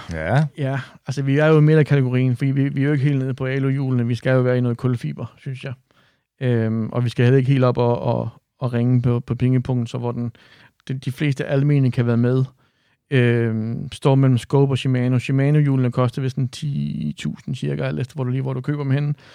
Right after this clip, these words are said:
Speaker 2: hvor Scope er nede i en, en otte tusind. Så, øhm, skal vi, øh, skal vi sige, Scope-hjulene, synes jeg, vil være et, øh,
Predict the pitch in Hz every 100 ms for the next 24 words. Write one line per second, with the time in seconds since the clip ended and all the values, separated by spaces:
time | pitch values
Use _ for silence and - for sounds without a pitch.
0 | - - 127 - 143 135 131 117 123 123
1 | 120 131 127 131 127 - 69 - 120 123
2 | - 120 113 - 69 131 - _ _ -
3 | - _ _ _ _ - 143 131 127 123
4 | 120 117 123 - 135 120 143 120 156 156
5 | 151 135 131 127 139 139 123 117 117 120
6 | 117 120 - 123 123 -